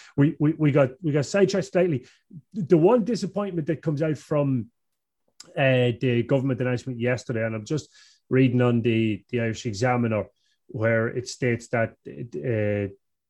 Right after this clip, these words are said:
the government website also confirms that level five exemption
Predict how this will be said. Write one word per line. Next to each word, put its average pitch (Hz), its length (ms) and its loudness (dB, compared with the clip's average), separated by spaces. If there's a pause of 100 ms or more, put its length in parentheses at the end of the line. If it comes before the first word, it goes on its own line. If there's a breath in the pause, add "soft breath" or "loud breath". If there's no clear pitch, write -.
(200)
the 123 80 -4
government 120 320 0
website 117 380 -2
also 117 200 -4
confirms 110 500 -4
that - 180 -6
level 120 240 0
five 113 320 -4
exemption 110 640 -4